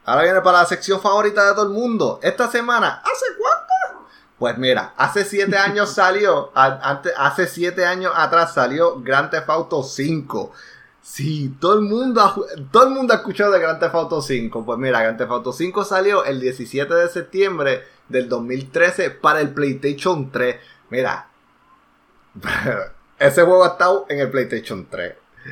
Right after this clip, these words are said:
Speaker 1: en el PlayStation cuatro, y va a salir para el PlayStation cinco, así que no sé cuándo Rockstar va a decidir a tirar Grand Theft Auto seis, porque es que ha hecho tantos millones ese juego. Mira,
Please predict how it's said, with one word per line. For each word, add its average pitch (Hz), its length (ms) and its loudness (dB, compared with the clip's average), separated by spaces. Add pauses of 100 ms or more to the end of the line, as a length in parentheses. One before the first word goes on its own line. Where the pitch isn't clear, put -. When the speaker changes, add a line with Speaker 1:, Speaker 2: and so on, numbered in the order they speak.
Speaker 1:
en 156 140 -6
el 139 80 -4
PlayStation 110 500 -8
cuatro, 139 440 0 (200)
y 190 140 4
va 196 120 8
a 196 60 0
salir 220 200 4
para 214 120 2
el 208 40 -10
PlayStation 208 480 2
cinco, 208 440 2
así 190 240 2
que 202 120 2
no 190 140 0
sé 208 240 2
cuándo 202 360 4
Rockstar 180 520 0
va 147 80 2
a 165 80 2
decidir 175 720 -2
a 139 180 2
tirar 151 340 2 (440)
Grand 135 280 0
Theft 139 140 -2
Auto 135 260 2
seis, 104 200 -4
porque 117 160 -6
es 135 60 -16
que 185 80 0
ha 175 100 4
hecho 185 240 -4
tantos 175 380 -2
millones 135 600 -4
ese 110 200 -6
juego. 98 380 -6
Mira, 107 320 -10